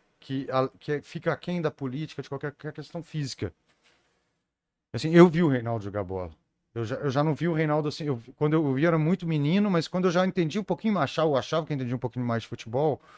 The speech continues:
o, o Reinaldo já não tinha a mesma explosão e tudo. Mas o Reinaldo estourou, cara, com dezesseis anos de idade, velho. O Reinaldo já era um cracaço de bola na seleção, com dezesseis anos de idade.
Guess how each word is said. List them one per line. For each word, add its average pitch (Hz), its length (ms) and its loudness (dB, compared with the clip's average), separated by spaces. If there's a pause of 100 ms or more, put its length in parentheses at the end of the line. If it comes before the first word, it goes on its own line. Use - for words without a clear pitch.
(460)
o, 143 320 -2
o 135 60 0
Reinaldo 139 420 6
já 160 100 4
não 165 120 2
tinha 175 260 -2
a - 20 2
mesma 143 240 2
explosão 139 560 -2
e 135 40 -4
tudo. 117 200 -8 (560)
Mas 170 200 2
o 202 40 6
Reinaldo 156 600 2
estourou, 123 500 2
cara, 85 420 0 (220)
com - 160 2 (180)
dezesseis 165 460 2
anos 180 140 6
de 214 60 4
idade, 131 600 6
velho. - 140 -20 (680)
O - 60 -4
Reinaldo 143 380 10
já 180 120 12
era 120 180 12
um 123 80 4
cracaço 165 800 8
de 117 80 -4
bola 104 380 -2
na 110 100 -2
seleção, 107 260 -6
com 175 80 0
dezesseis 175 400 2
anos 185 160 -4
de 196 80 -6
idade. 131 420 -4